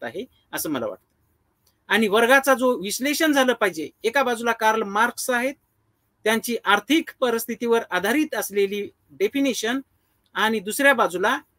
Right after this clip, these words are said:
मॅक्स वेबर यांची सांस्कृतिक स-,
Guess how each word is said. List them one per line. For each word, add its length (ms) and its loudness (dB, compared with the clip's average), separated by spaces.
मॅक्स 340 0
वेबर 420 6
यांची 540 -2
सांस्कृतिक 880 0
स-, 160 -6